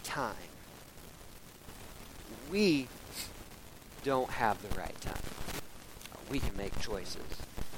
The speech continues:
God has the right time, and he knows when that time is. We need to align ourselves with his time and be understanding of that.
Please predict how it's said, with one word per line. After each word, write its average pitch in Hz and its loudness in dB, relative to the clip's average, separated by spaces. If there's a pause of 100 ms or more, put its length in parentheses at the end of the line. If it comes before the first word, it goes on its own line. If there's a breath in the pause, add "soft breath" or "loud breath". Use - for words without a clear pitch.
(140)
God 202 12
has 165 12
the 127 -4
right 107 0
time, 104 -2 (260)
and 107 -2
he 151 4
knows 107 0 (320)
when 110 2 (380)
that 107 10
time 98 0
is. 101 0 (340)
We - 0
need 110 0
to 110 6
align 135 12
ourselves 107 0 (720)
with 120 0
his 170 8
time 92 0 (300)
and 165 4
be 214 8
understanding 233 6
of - -2
that. 92 2